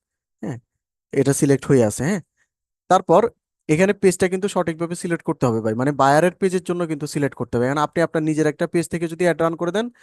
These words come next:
বায়ারের দুই পয়সারও লাভ হবে না। আচ্ছা, তারপর দেখেন অ্যাড সেটআপ। অ্যাড সেটআপে আমি শুরুতেই, একদম শুরুতেই আপনাদেরকে বলছিলাম যে দুই ধরনের বায়ার আপনার কাছে আসতে পারে।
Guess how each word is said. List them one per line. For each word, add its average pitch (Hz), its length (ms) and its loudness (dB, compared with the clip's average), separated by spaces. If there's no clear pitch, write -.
বায়ারের 139 340 0
দুই 165 140 -4
পয়সারও 147 360 -4
লাভ 113 180 -2
হবে 104 180 -6
না। 107 120 -16
আচ্ছা, 113 240 -4
তারপর 170 260 2
দেখেন 190 340 2
অ্যাড 180 220 2
সেটআপ। - 360 -2
অ্যাড 170 160 2
সেটআপে 202 380 2
আমি 175 160 2
শুরুতেই, 185 480 0
একদম 147 340 -2
শুরুতেই 185 440 -2
আপনাদেরকে 156 400 -2
বলছিলাম 165 440 -4
যে 185 100 -6
দুই 170 300 -2
ধরনের 190 520 2
বায়ার 143 420 0
আপনার 143 280 -6
কাছে 135 220 -4
আসতে 135 260 -2
পারে। 107 200 -6